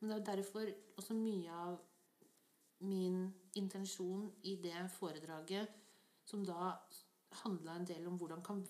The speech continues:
vi, du og jeg som medmennesker, hjelpe noen som vi skjønner ikke vil leve lenger, eller som har det fryktelig, uten at det er noe fasitsvar.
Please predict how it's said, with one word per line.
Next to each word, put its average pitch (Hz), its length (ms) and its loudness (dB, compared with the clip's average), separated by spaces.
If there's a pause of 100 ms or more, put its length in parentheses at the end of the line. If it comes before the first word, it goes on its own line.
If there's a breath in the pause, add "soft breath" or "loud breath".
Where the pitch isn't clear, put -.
vi, 247 420 -4 (160)
du 175 160 -2
og 190 140 6
jeg 220 420 4
som 202 240 -2
medmennesker, 175 600 -2 (460 loud breath)
hjelpe 190 400 2
noen 175 360 2
som 190 160 0
vi 196 80 2
skjønner 175 400 -2
ikke 233 160 -6
vil 233 140 -2
leve 156 180 -4
lenger, 202 320 0
eller 185 160 -2
som 208 240 -2
har 160 240 -2
det 196 80 -2
fryktelig, - 480 -2 (880 loud breath)
uten 240 240 2
at 190 80 2
det 226 80 0
er 220 80 4
noe 240 80 0
fasitsvar. 196 800 0